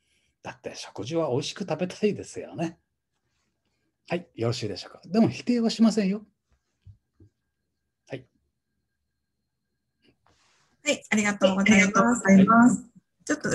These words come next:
Speaker 2: えー、ここで最後の質問に行きたいと思います。あと二つ残ってるので、ちょっとまとめて読み上げますので、
Speaker 1: ああ。
Speaker 2: はい、よろしくお願いします。えっと、一つが、ビタミン、ミネラルの摂取はどのように考えていますか？
Speaker 1: はい。
Speaker 2: それから、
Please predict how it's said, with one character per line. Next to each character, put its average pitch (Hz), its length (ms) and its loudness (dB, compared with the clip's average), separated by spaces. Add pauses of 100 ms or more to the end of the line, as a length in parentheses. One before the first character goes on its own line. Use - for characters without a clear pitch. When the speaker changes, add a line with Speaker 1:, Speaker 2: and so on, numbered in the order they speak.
(140)
Speaker 2:
え 233 220 4
ー、 226 60 -4
こ 240 120 0
こ 254 120 2
で 247 120 2
最 320 240 4
後 254 100 4
の 214 140 4
質 202 180 -2
問 190 180 4
に 185 80 2
行 180 80 -6
き - 60 -16
た 190 120 2
い 185 60 0
と 180 80 -4
思 165 100 0
い - 20 0
ま 160 140 -2
す。 - 120 -4
あ - 80 0
と 277 140 4
二 294 220 2
つ 294 120 -2
残 277 260 2
っ 285 120 -4
て 247 120 4
る 214 100 4
の 190 140 4
で、 202 220 2
ち 214 80 -2
ょ - 40 0
っ - 20 -20
と 196 100 0
ま 202 140 4
と 220 100 0
め 214 140 2
て 208 100 -2
読 202 160 4
み 196 100 6
上 190 100 4
げ 185 120 0
ま 185 140 0
す 165 140 -6
の 160 160 -6
で、 220 280 2
Speaker 1:
あ 143 60 2
あ。 - 600 -2
Speaker 2:
は 165 60 2
い、 - 160 -6
よ 160 120 -2
ろ 165 80 -2
し - 120 0
く - 160 -6
お 165 60 -2
願 165 160 -6 (120)
い 165 80 -4
し - 180 -4
ま 165 120 -4
す。 - 140 -12 (540)
え 202 80 0
っ 202 40 -4
と、 202 80 -2
一 247 240 -2
つ 247 120 0
が、 202 120 2
ビ 247 160 0
タ 359 120 4
ミ 330 160 2
ン、 262 40 6
ミ 262 80 6
ネ 262 120 6
ラ 240 120 4
ル 214 100 4
の 214 80 2
摂 220 280 2
取 269 100 4
は 302 80 4
ど 262 80 4
の 240 100 6
よ 214 120 4
う 196 40 4
に 185 140 2
考 185 280 0
え 180 120 2
て 170 160 -4
い 170 60 -2
ま 165 180 -2
す - 300 -8
か？ - 300 2 (540)
Speaker 1:
は 156 80 -2
い。 156 80 -4
Speaker 2:
そ - 140 -8
れ 202 120 -2
か 196 160 0
ら、 190 280 0